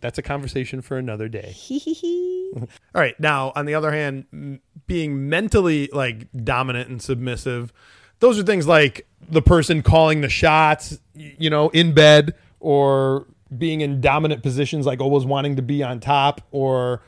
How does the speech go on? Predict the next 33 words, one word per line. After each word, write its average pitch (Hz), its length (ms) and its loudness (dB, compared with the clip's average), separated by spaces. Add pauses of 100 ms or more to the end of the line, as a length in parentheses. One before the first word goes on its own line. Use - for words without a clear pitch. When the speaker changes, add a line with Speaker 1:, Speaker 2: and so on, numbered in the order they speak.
Speaker 1:
always 143 260 4
wanting 135 260 -2
to 131 60 -4
be 131 140 -4
on 123 120 -6
the 117 80 -8
bottom, 143 640 0
you 131 100 -8
know, 120 240 -6
those, 123 300 -6
those 127 200 -6
sort 107 220 -10
of 104 60 -14
things. 107 300 -14 (720)
Dirty 160 300 4
talk, 165 400 2 (300)
that's 156 200 0
all, 151 200 4
like, 139 200 2
mental 131 800 0
dominant 113 480 -4
and 113 80 -8
submissive. 104 600 -12 (260)
Speaker 2:
Yeah. 180 340 0 (640)
I 208 100 2
feel 247 200 0
like 269 220 0
I 214 160 -2
have, 196 400 0 (100)
I've 208 320 -4
had 214 300 -2
more 196 260 -2
requests, 180 640 -4